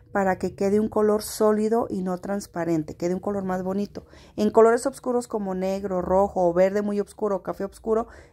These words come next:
no lleva base blanca, ¿sale? Pero es importante que practiquen, que vayan haciendo estas pruebas. Yo les digo, mezclar muy bien el tono base, que en este caso fue verde, mezclarlo muy, muy bien antes de poner el blanco.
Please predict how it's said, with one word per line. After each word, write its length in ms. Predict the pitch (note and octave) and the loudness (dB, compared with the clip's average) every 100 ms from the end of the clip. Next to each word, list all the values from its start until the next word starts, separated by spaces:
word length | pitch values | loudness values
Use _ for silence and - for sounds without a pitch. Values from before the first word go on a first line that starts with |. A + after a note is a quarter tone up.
| - | -4
no 260 | G3 G3+ | 2 4
lleva 380 | G#3+ G#3 F#3+ F#3 | 4 2 2 2
base 320 | F3+ E3+ - | 0 -4 -4
blanca, 360 | F3+ G3+ G3+ - - | -2 0 -2 -6 -20
¿sale? 440 | - F3+ F3 A#3+ - - _ | -6 0 0 -2 -6 -20 _
Pero 180 | G#3 G#3+ | 6 6
es 100 | A3+ | 6
importante 580 | C#4+ C4 A#3+ G#3 G#3 A#3 | 2 0 -2 -2 -2 -2
que 120 | A3 | -4
practiquen, 960 | - F3+ E3+ - - G3+ F3+ F#3+ F#3+ - - _ | -2 -4 -4 -10 -8 -6 -4 -4 -4 -6 -20 _
que 100 | F#3+ | 2
vayan 340 | F#3+ F#3 G3+ G#3 | 4 4 2 0
haciendo 760 | G3 - F#3+ F#3+ F#3+ G3 G3+ | -4 -2 0 0 0 2 2
estas 420 | - F3+ - G3+ | 0 -6 -4 -6
pruebas. 580 | - G3+ G3 F#3+ F#3+ G#3 - - _ _ | -4 0 4 4 2 0 -14 -20 _ _
Yo 280 | F3+ G3 | 2 4
les 160 | G3+ G#3 | 6 2
digo, 180 | G#3+ F#3 | 2 0
mezclar 640 | F#3 F#3+ F#3+ - G3+ F#3 | 2 2 0 0 4 4
muy 540 | G3 A3 C#4 D#4 D#4+ D#4 | 2 2 4 6 6 2
bien 380 | B3 A3+ G#3+ A3 | 2 0 -2 -4
el 180 | A3 | -6
tono 320 | - G#3 G#3 G3+ | -6 -6 -4 -2
base, 320 | G#3 G#3 F#3 | -2 -4 -8
que 80 | F3 | -6
en 80 | |
este 180 | F3 - | -6 -8
caso 280 | - G3 G#3 | -6 -6 -6
fue 180 | F#3+ G#3+ | -4 0
verde, 420 | G#3+ G#3 G3 G3+ - - _ | 2 2 0 -6 -8 -20 _
mezclarlo 540 | - G3+ - G3+ G3 F#3+ | -6 -6 2 2 4 0
muy, 300 | G3 A#3 C4+ | 2 4 4
muy 240 | C4 C4 | 2 2
bien 340 | A3+ G#3+ B3 - | 0 -2 -4 -2
antes 680 | G#3+ A3+ A#3 - G#3+ C4 - _ _ _ | 2 2 2 0 0 -2 -6 _ _ _
de 200 | F#3+ F#3+ | -2 -2
poner 480 | F#3 F#3 F#3 F3+ F3+ | -2 -4 0 2 2
el 120 | G3+ | 0
blanco. 680 | G3 G3+ G3+ G3 F3+ - | 2 4 4 0 -6 -12